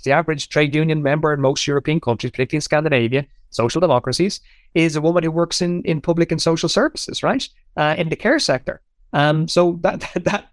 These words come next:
that, I would like to see them and their values driving for social change, absolutely. But the thing about class is interesting, 'cause the question you asked me earlier on, um, Martin, is kind of lingering in the back, back of my mind as well about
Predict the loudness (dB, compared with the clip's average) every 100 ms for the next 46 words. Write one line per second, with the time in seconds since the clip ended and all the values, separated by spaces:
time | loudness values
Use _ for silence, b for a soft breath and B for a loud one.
0 | -4 0 2 2 2 2 0 -2 -2 2
1 | 2 2 0 2 2 4 2 2 -2 -2
2 | 2 4 2 -2 0 0 2 0 -2 -4
3 | -4 0 0 0 -2 -2 -4 -12 _ _
4 | _ _ _ _ _ -20 B -2 0 2
5 | 2 0 0 2 4 2 0 -2 0 0
6 | 0 -4 -6 -6 -4 -2 -2 0 0 0
7 | 0 -2 0 0 -2 -8 -2 2 2 0
8 | -4 -10 b b b -2 -2 0 0 0
9 | 0 2 2 2 2 2 2 0 -8 _
10 | -2 0 2 2 4 2 2 0 2 4
11 | 4 0 _ -4 0 2